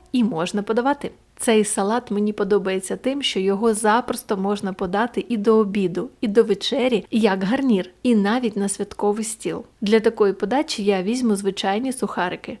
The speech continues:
Їх можна зробити самим, а можна купити і готові, як більше подобається. Викладаємо рум'яні сухарики по всьому краю, так, щоб наш салатик був всередині. Зверху салат посипаємо подрібненою зеленню.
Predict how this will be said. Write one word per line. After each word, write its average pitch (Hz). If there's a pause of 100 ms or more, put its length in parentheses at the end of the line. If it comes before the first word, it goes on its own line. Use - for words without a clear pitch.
Їх 247
можна 220
зробити 220
самим, 220 (100)
а 196
можна 220
купити 208
і 285
готові, 190 (180)
як 220
більше 220
подобається. - (160)
Викладаємо 208
рум'яні 196
сухарики 277
по 202
всьому 220
краю, 180
так, 311
щоб 190
наш 196
салатик 202
був 233 (100)
всередині. 180 (260)
Зверху 240
салат 214
посипаємо 220
подрібненою 208
зеленню. 196